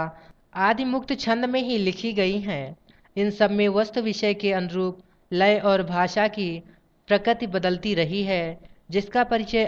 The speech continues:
आरंभ में दिया जा चुका है। इसके विपरीत यमुना के प्रति राम की शक्ति पूजा, सरोज स्मृति, तुलसीदास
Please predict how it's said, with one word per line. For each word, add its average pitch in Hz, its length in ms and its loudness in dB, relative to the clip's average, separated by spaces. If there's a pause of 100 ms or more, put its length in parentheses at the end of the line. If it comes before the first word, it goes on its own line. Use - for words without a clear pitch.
(100)
आरंभ 185 340 2
में 202 220 -2
दिया 175 260 0
जा 165 260 0
चुका 165 360 -2
है। 151 320 -4 (320)
इसके 170 320 -2
विपरीत 190 500 -4 (320)
यमुना 208 360 0
के 247 160 -2
प्रति 208 400 -2 (240)
राम 170 300 2
की 208 160 -4
शक्ति 208 320 -2
पूजा, 202 480 -2
सरोज 180 460 0
स्मृति, 196 520 -4 (580)
तुलसीदास 208 760 2